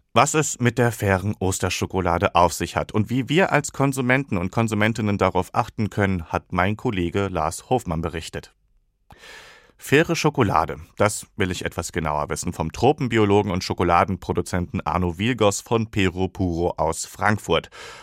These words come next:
Vor zehn Jahren hat er eine Kakaokooperative in Peru gegründet und den Bäuerinnen und Bauern geholfen, ihren Kakao nicht nur zu verkaufen,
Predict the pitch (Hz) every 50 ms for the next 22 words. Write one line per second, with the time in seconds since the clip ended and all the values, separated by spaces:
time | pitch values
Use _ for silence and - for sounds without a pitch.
0 | - - - _ - - - - - 143 156 175 147 101 101 127 165 147 107 110
1 | - - 113 110 - - 98 101 101 101 98 - - - 92 - 104 107 110 -
2 | - 90 - - 82 87 87 - - 92 85 92 73 78 78 - 92 87 92 123
3 | 127 127 117 - - 113 113 107 104 - - - 78 87 80 - 73 73 78 73
4 | 82 90 95 95 87 80 - 80 80 82 - 87 98 104 104 104 101 - 85 82
5 | 85 82 92 117 - 143 135 - 73 95 - 101 98 - - 95 90 - - 98
6 | 98 98 98 90 - - - 92 90 82 - - 87 - - 82 - - 117 147
7 | 156 - 123 120